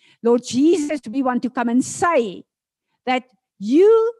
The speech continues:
the lover of our soul, we want to give ourselves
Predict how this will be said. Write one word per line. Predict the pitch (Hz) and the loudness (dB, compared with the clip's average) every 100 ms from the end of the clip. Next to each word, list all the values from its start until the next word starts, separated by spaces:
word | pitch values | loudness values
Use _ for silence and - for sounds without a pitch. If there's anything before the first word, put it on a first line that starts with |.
| 220 | -6
the | 285 | -4
lover | 262 277 294 | 0 -2 0
of | 294 269 | -2 -4
our | 262 247 240 | -6 -6 -6
soul, | 208 - 254 190 - 226 _ _ _ _ _ _ _ _ _ _ _ | -8 -8 -6 -6 -10 -20 _ _ _ _ _ _ _ _ _ _ _
we | 202 262 359 | -2 2 2
want | 294 285 | 0 -4
to | 240 | -6
give | 202 208 320 294 | -6 -4 -2 -4
ourselves | 277 254 240 - 302 285 277 - | -8 -6 -6 -6 -6 -4 -4 -6